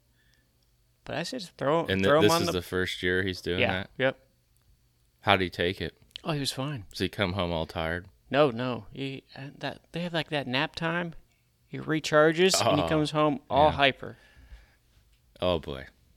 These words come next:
Speaker 2: Oh, boy. <laughs>
Speaker 1: He's been really good, though. He's been getting up on time. He's been, he's been pretty good.
Speaker 2: Yeah, that's good.
Speaker 1: The first day he, uh, he came out, you know, we're like, "Hey, how was school?" And he's like,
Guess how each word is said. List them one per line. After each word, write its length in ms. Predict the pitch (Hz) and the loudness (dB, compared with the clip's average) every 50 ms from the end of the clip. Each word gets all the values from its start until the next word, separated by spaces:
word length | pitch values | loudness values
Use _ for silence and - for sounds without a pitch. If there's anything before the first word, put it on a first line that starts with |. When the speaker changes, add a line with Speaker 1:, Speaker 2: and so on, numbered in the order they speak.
| _ _ _ _ _ _ - | _ _ _ _ _ _ -10
Speaker 2:
Oh, 200 | 87 80 80 80 | -8 -8 -8 -8
boy. 240 | - - - - - - - - - - - | -10 -14 -18 -18 -20 -20 -20 -20 -14 -6 -6
<laughs> 380 | 151 - - 123 - - 135 | -6 -4 -4 -10 -10 -8 -6
Speaker 1:
He's 160 | 139 175 196 | -4 -4 0
been 160 | 226 254 233 220 | 2 2 2 2
really 180 | 220 214 208 185 | 2 2 2 4
good, 220 | 214 214 208 160 | 4 2 2 2
though. 120 | 139 131 123 | 0 -2 -2
He's 160 | 123 135 143 | -4 -6 -6
been 140 | 160 156 151 | -6 -6 -4
getting 260 | 147 156 117 123 147 | -4 -4 -4 -2 -4
up 200 | 147 151 151 _ - - _ _ - | -4 -4 -6 _ -20 -20 _ _ -10
on 180 | 147 139 139 139 | -8 -8 -8 -8
time. 440 | - - 131 131 135 135 143 147 135 | -8 -8 -6 -6 -4 -6 -6 -8 -8
He's 160 | 131 127 - | -10 -12 -14
been, 320 | _ - 139 135 135 131 - _ _ _ _ _ _ _ _ _ _ _ _ _ _ - 165 | _ -10 -10 -10 -10 -12 -14 _ _ _ _ _ _ _ _ _ _ _ _ _ _ -14 -12
he's 120 | - 156 147 | -12 -12 -10
been 160 | - 160 143 | -8 -10 -10
pretty 260 | - - 151 143 139 | -8 -8 -6 -6 -4
good. 200 | 123 127 127 131 135 | -4 -4 -4 -6 -6
Speaker 2:
Yeah, 40 | - - | -10 -8
that's 260 | 127 147 151 - - | -10 -10 -10 -10 -14
good. 300 | - - 131 120 95 - _ - | -12 -10 -10 -10 -10 -12 _ -12
Speaker 1:
The 60 | - | -14
first 380 | - - - 170 180 175 - - | -8 0 2 4 4 4 0 0
day 320 | 165 156 151 147 147 147 | 2 2 4 4 2 0
he, 320 | 131 127 135 127 127 127 127 | 0 -2 -6 -6 -6 -4 -4
uh, 200 | 123 123 123 113 | -4 -4 -6 -8
he 160 | 104 123 127 | -10 -12 -14
came 280 | - - 135 131 123 120 | -10 -6 -4 -4 -4 -4
out, 340 | 120 120 123 131 131 127 _ | -4 -6 -6 -6 -8 -10 _
you 160 | - 123 120 | -14 -14 -14
know, 240 | 117 120 120 120 120 120 | -12 -12 -12 -12 -12 -14
we're 60 | 120 | -14
like, 120 | 123 139 | -14 -12
"Hey, 220 | 165 175 170 160 160 | -12 -12 -10 -10 -10
how 160 | 165 160 156 | -8 -8 -8
was 120 | 156 147 - | -8 -10 -12
school?" 520 | - - 165 156 156 151 151 147 131 - _ _ _ _ _ _ _ _ _ _ _ _ _ _ | -10 -8 -8 -6 -6 -6 -6 -8 -10 -12 _ _ _ _ _ _ _ _ _ _ _ _ _ _
And 100 | - 117 | -14 -12
he's 200 | 117 120 117 - | -12 -12 -12 -12
like, 140 | 127 120 - | -14 -16 -16